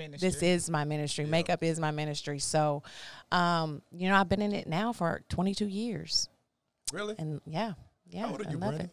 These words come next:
Speaker 2: I'm thirty-nine.
Speaker 3: Thirty-nine? Okay.
Speaker 2: Mm-hmm.
Speaker 3: Yeah,
Speaker 1: Yeah,
Speaker 3: you
Speaker 1: you a
Speaker 3: started
Speaker 1: baby.
Speaker 3: early. You
Speaker 2: Yeah.
Speaker 3: started early,
Speaker 2: Yeah.
Speaker 3: man.
Speaker 2: Uh-huh.
Speaker 3: Jeez Louise. So, so, uh,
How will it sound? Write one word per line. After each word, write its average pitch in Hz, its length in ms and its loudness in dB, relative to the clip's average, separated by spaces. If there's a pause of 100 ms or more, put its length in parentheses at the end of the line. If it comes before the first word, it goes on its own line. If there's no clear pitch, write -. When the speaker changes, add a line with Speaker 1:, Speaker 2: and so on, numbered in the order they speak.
(460)
Speaker 2:
I'm 233 100 -2
thirty-nine. 262 640 2 (160)
Speaker 3:
Thirty-nine? 254 360 -2
Okay. 269 260 -2
Speaker 2:
Mm-hmm. 247 220 -6 (300)
Speaker 3:
Yeah, 190 60 -6
Speaker 1:
Yeah, - 160 -4
Speaker 3:
you 165 40 2
Speaker 1:
you 240 100 2
a 320 40 4
Speaker 3:
started 147 340 2
Speaker 1:
baby. 262 540 8
Speaker 3:
early. 170 280 -4
You 202 100 -4
Speaker 2:
Yeah. 247 180 2
Speaker 3:
started 185 200 2
early, 370 260 -2
Speaker 2:
Yeah. 233 300 2 (460)
Speaker 3:
man. 247 360 -4
Speaker 2:
Uh-huh. - 80 -4
Speaker 3:
Jeez 269 220 -4
Louise. 220 240 -4 (200)
So, 196 340 -4 (260)
so, 220 240 2
uh, 180 400 2